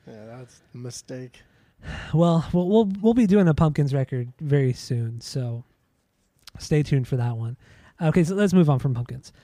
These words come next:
Speaker 2: So Less Than Jake put out a new one called Anytime and Anywhere. And, uh, I mean, this is another Less Than Jake record, or so-, song that sounds like them. It's nothing more, nothing less, right?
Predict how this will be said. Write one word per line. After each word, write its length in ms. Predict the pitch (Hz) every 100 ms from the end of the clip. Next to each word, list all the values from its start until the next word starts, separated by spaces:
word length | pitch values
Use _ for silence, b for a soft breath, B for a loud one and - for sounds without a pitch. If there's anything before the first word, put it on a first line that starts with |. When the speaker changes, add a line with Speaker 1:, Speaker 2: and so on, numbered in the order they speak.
| b
Speaker 2:
So 300 | - 175 170
Less 220 | 185 190 -
Than 160 | 175
Jake 240 | 165 165 147
put 140 | 165
out 220 | 143 147
a 200 | 143 156
new 200 | 143 147
one 320 | 143 143 139 139
called 340 | - 143 131
Anytime 500 | 156 147 143 143 139
and 80 | 131
Anywhere. 600 | 139 139 131 135 160 175 b b b b b -
And, 380 | 143 143 139 139
uh, 300 | 139 139 135 -
I 60 |
mean, 200 | 160 175
this 200 | 165 170
is 100 | 175 165
another 360 | 156 160 160
Less 220 | 139 147
Than 120 | 160 139
Jake 240 | 139 135
record, 300 | 139 - 156
or 100 | 160 143
so-, 220 | 147 147
song 280 | - 143 151
that 100 | 143
sounds 240 | 131 135
like 160 | 139 135
them. 260 | 127 139 156
It's 200 | - 139
nothing 300 | 127 135 127
more, 200 | 127 143
nothing 320 | 127 147 127
less, 420 | 135 165 - - _ _ _ -
right? 160 | 151